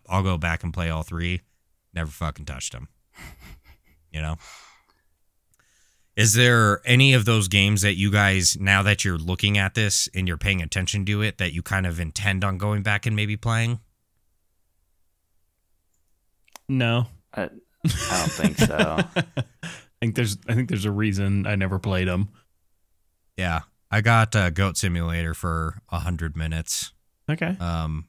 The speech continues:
Speaker 1: prob-, probably never gonna go back and play that. L-, uh, the Lego Movie, clearly bought that and never actually went back and beat it. I only have two and a half hours on it.
Speaker 2: Do you guys have
Speaker 1: So.
Speaker 2: any games with one minute?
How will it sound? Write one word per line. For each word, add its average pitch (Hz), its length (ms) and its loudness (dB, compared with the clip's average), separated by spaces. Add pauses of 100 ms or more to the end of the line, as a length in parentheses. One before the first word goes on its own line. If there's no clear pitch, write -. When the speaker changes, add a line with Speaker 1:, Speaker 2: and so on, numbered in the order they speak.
(100)
Speaker 1:
prob-, 95 220 -2 (180)
probably 90 240 -2
never 87 180 -2
gonna 85 140 -2
go 82 100 -4
back 82 180 -4
and 82 80 -8
play 85 140 -2
that. 85 260 -2 (100)
L-, 92 140 -6 (100)
uh, 90 180 2
the 85 140 -2
Lego 98 360 4
Movie, 117 560 2 (640)
clearly 135 400 2
bought 101 300 0
that 95 280 2
and 87 140 -2
never 85 520 -2
actually 85 380 -2
went 82 220 -4
back 80 260 -6
and 80 180 -6
beat 82 220 -4
it. 78 300 -8
I 82 120 -4
only 82 200 -4
have 78 160 -6
two 90 160 -4
and 78 80 -4
a 76 40 -4
half 78 280 -6
hours 76 320 -6
on 76 180 -8
it. 78 180 -8 (920)
Speaker 2:
Do 131 100 0
you 135 140 2
guys 147 260 2
have 151 160 2
Speaker 1:
So. - 20 -2
Speaker 2:
any 147 140 2
games 117 460 0
with 107 280 -2
one 98 480 0
minute? 98 360 0